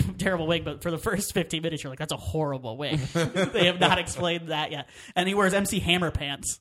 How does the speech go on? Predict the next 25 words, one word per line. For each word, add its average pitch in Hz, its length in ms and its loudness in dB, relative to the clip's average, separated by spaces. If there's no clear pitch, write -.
the 165 100 -6
entire 165 380 -2
time, 208 400 4
<laughs> 214 100 -2
which - 160 2
is - 180 2
really 220 300 2
fun. 165 320 -2
Um, 180 540 2
that 240 320 2
is 185 160 2
really 196 240 2
about 175 220 4
it. 165 100 -2
There's 160 140 0
a 160 40 -2
couple 208 460 0
fun 185 420 -2
fight 196 340 -4
scenes. 370 480 -6
There's 175 140 -2
a 156 60 -4
couple 185 180 -2
fun 175 200 -2
ac-, 170 180 -4